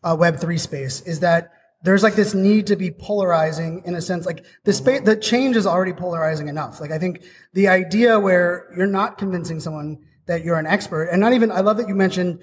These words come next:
Speaker 1: I think this is probably one of the, the key aspects, like, your goal isn't to advocate for, "Let, let's do crypto only, replace all of your transactions, you can only work with us in crypto," right? Like, those type of, of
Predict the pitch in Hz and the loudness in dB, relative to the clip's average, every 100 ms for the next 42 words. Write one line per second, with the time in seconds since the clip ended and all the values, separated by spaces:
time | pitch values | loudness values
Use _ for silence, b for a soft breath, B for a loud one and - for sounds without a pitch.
0 | B - 202 208 190 196 196 175 175 175 | B 0 2 2 2 2 2 0 -4 -8
1 | - 202 190 214 151 143 165 185 202 - | -4 0 0 0 -4 -8 -6 -2 -2 -4
2 | - 226 247 202 190 190 - 180 185 185 | -4 2 2 2 0 -4 -4 -4 -2 -4
3 | 175 165 175 170 B B B 185 180 202 | -6 -6 -6 -8 B B B -2 0 0
4 | 254 226 247 240 226 208 226 185 170 202 | 0 0 0 2 4 4 2 0 -2 0
5 | 226 220 220 214 214 214 208 202 220 214 | 2 4 2 2 0 -2 -2 0 0 -2
6 | 196 175 180 190 214 208 208 202 196 185 | -6 -6 -6 -2 0 0 -2 -2 -2 -2
7 | 180 214 208 185 143 127 B B B 196 | -6 -8 -4 -4 -4 -8 B B B 2
8 | 196 196 - _ - - _ _ 185 277 | 4 2 -4 _ -20 -20 _ _ 0 2
9 | 294 247 240 202 160 - 190 175 | 0 2 2 2 -2 -4 -4 -2